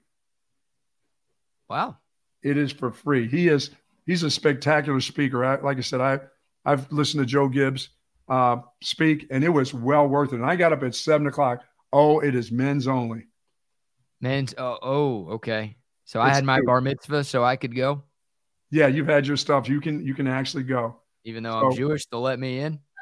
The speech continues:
Speaker 2: They'll let you in. They're gonna check and see if everything's done the proper way, though. It's
Speaker 1: What's
Speaker 2: at
Speaker 1: going on
Speaker 2: Austin
Speaker 1: over there?
Speaker 2: Ridge, Austin Ridge, the big church on Cuernavaca. You gotta go over there.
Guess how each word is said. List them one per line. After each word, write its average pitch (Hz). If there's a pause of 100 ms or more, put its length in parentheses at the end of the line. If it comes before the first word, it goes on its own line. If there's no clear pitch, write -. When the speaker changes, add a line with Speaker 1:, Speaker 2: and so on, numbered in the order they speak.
(140)
Speaker 2:
They'll 147
let 165
you 160
in. 135
They're 143
gonna 147
check 147
and 127
see 165
if 139
everything's 135
done 143
the 135
proper 123
way, 120
though. 120 (480)
It's -
Speaker 1:
What's -
Speaker 2:
at 156
Speaker 1:
going 240
on 233
Speaker 2:
Austin 143
Speaker 1:
over 110
there? 107
Speaker 2:
Ridge, 127 (160)
Austin 160
Ridge, 143 (340)
the 131
big 147
church 117
on 120
Cuernavaca. 123
You 131
gotta 147
go 143
over 139
there. 127